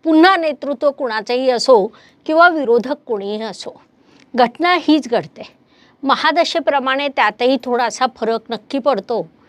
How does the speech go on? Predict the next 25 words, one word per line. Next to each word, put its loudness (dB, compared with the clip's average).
परंतु 2
एकंदरीत 2
जर 0
आपण -2
कॉमन -2
विषय -2
काढला, -4
तर 2
हा 2
प्रश्न -2
पडतो -4
की -6
आपल्या -2
देशाच्या -2
बाबतीत -6
असंच 0
का -2
होतं? -6
संकट 2
आले 2
की -6
सगळे -4
एकजूट 0
होतात, -4
ते -2